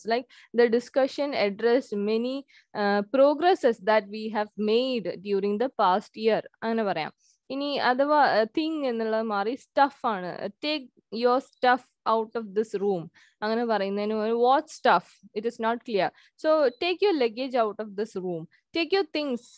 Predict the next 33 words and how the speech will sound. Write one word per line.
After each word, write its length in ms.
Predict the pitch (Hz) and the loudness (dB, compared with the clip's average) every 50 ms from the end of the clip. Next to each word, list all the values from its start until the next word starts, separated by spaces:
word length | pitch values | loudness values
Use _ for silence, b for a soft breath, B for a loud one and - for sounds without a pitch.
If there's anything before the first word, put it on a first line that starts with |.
| - _ _ 214 | -20 _ _ -4
like, 160 | 233 233 - - 226 - 285 | -4 -2 -4 -8 -6 -4 -4
take 160 | 285 277 - - 320 | -4 -4 -4 0 2
your, 140 | 330 320 294 269 | 4 4 4 4
uh, 180 | - 208 226 233 240 | 0 -2 -2 -2 -4
materials 720 | 233 240 - 285 277 269 277 269 226 185 170 180 - - - - - 208 | -4 -4 -6 -6 -6 -4 0 2 4 4 4 2 -2 -8 -14 -8 -6 -2
or 120 | 214 220 220 220 b b b b _ _ 302 | -2 -2 -2 -4 b b b b _ _ -2
take 160 | 294 302 285 - 311 | -2 -2 -2 2 4
your, 200 | 302 302 302 294 285 | 4 4 4 4 0
uh, 320 | 277 - - 226 226 226 220 220 233 | -2 -2 0 0 2 2 0 0 0
books 240 | 349 370 - - - - - 208 214 | -2 -2 -2 -6 -14 -6 -2 -2 -2
out 200 | 220 214 226 233 | -2 -2 -4 -6
of 60 | 226 208 190 226 | -6 -2 -2 -2
this 140 | 233 - - - - _ _ - | -2 -2 -8 -20 -20 _ _ -4
room. 320 | 202 208 208 190 180 175 - - | -2 -2 -2 -2 -2 -4 -4 -4
അങ്ങനെ 320 | 254 285 311 330 339 339 | -4 -2 0 0 0 2
വളരെ 360 | 294 262 247 254 277 302 339 | 2 2 2 2 2 0 -2
സ്പെസിഫിക് 720 | 330 - _ - 247 254 - - 269 - - 285 269 - 254 | -4 -6 _ -4 -4 -2 -2 -8 -12 -10 -10 -10 -4 0 0
ആയിട്ടുള്ള 480 | 226 214 202 185 - 196 220 330 453 - _ _ _ _ _ _ _ - - 233 | 0 0 0 -2 -4 -4 -4 -4 -4 -4 _ _ _ _ _ _ _ -10 -2 0
കാര്യങ്ങൾ 360 | 214 196 185 190 190 208 226 | 0 0 0 0 -4 -4 -4
പറയാം. 320 | 220 214 190 180 175 180 196 | -2 -2 -2 -2 -2 -4 -4
"Take 220 | - 262 262 247 294 | -4 -6 -4 -4 -4
your 100 | 285 254 - 269 | -4 0 0 2
personal, 560 | 247 247 262 254 - - 269 254 262 262 262 277 269 B B B B B - - 196 | 2 2 0 -2 -6 -12 -8 -4 -2 -2 -2 -2 -4 B B B B B -6 -4 -2
uh, 280 | 202 202 202 202 202 - - 262 | -2 0 -2 -2 -4 -4 -6 -8
effects 400 | - - 262 214 202 - - - - - _ _ _ _ | -4 -2 -2 -2 -2 -4 -12 -20 -20 -20 _ _ _ _
from 160 | 220 226 214 208 202 208 | -2 -2 -2 0 0 -2
this 120 | 208 202 - 196 | -2 -2 -2 -4
room." 260 | 196 185 180 - - - _ _ 226 | -2 -4 -6 -8 -12 -18 _ _ -4
പേഴ്സണൽ 440 | 226 220 226 226 247 240 240 240 226 | -2 -2 -2 -6 -8 -8 -8 -4 -2
കാര്യങ്ങൾ 360 | 247 226 214 208 202 208 214 214 | -2 0 0 -2 -4 -4 -4 -4
എന്തെങ്കിലും 420 | 202 202 202 202 208 202 202 196 | -4 -4 -2 -2 -2 -2 -4 -4
ഉണ്ടെങ്കിൽ, 340 | 190 185 185 185 180 180 202 226 | -4 -4 -4 -4 -4 -4 -4 -4
uh, 800 | - _ _ _ _ _ - - 190 185 180 185 180 180 175 | -6 _ _ _ _ _ -6 -4 -2 -2 -2 0 0 0 -2